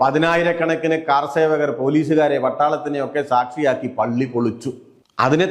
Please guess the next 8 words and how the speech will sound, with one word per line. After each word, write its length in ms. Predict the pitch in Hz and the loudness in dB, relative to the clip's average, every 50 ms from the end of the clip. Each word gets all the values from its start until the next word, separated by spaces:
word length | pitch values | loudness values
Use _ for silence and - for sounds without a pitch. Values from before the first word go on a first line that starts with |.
| 190 | 2
തുടർന്നാണ് 560 | 180 175 196 190 190 175 151 131 120 113 107 98 87 - - - - - - _ - 117 | 2 2 2 2 2 2 2 2 0 0 -2 -4 -4 -8 -12 -18 -20 -20 -20 _ -4 0
നമ്മുടെ 220 | 120 131 139 139 127 123 | 2 2 2 2 2 2
രാജ്യത്ത് 400 | 120 127 127 135 131 127 - - 123 123 | 0 0 0 0 -2 -2 0 -2 -2 -2
ഇക്കണ്ട 320 | - - - 127 127 123 123 120 117 | -2 -2 0 0 2 2 0 0 0
വിഭജനങ്ങളെല്ലാം 920 | 107 113 113 117 120 120 117 117 117 117 113 113 117 120 117 117 113 113 110 107 | -2 -2 0 0 0 0 2 2 2 2 2 2 2 2 2 2 2 0 -2 -2
ഉണ്ടായത്. 460 | 104 104 107 104 101 95 92 - - - - - - _ _ _ _ _ _ _ _ _ _ - 120 | 0 0 0 0 0 0 -4 -6 -8 -14 -18 -20 -20 _ _ _ _ _ _ _ _ _ _ 0 2
അതുകൊണ്ട് 380 | 131 147 151 160 170 165 180 214 240 - - - - - - - - - - 151 160 | 4 4 4 4 4 4 4 2 0 -2 -6 -10 -12 -14 -18 -20 -6 0 2 4 4
നിലവിലുള്ള 600 | 160 170 196 220 233 254 247 240 233 220 202 190 | 4 4 4 4 4 4 4 4 4 4 4 4